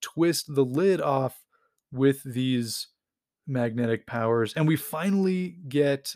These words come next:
uh, well, first we get a reference where, where Jamie is, like, asking Lorna what she's doing, 'cause she, she tries to get the, the lid off the mayonnaise jar. She can't, so she just picks up a newspaper, and she mentions she's gotta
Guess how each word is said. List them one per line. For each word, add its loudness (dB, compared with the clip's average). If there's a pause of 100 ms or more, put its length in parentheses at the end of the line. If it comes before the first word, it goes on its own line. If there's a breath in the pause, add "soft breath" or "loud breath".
(160)
uh, -4 (640)
well, 6
first -2
we -4
get 0
a 4
reference 2
where, 2
where 2
Jamie 2
is, -2
like, -2
asking -4
Lorna 0
what -2
she's -4
doing, 2
'cause 0 (420 loud breath)
she, -4
she -4
tries -2
to -10
get -4
the, 0
the 2
lid 8
off 4
the -2
mayonnaise 0
jar. 4
She -6
can't, -2
so 0
she -2
just -6
picks -2
up -2
a -2
newspaper, 0
and -4
she -8
mentions -2
she's -10
gotta 2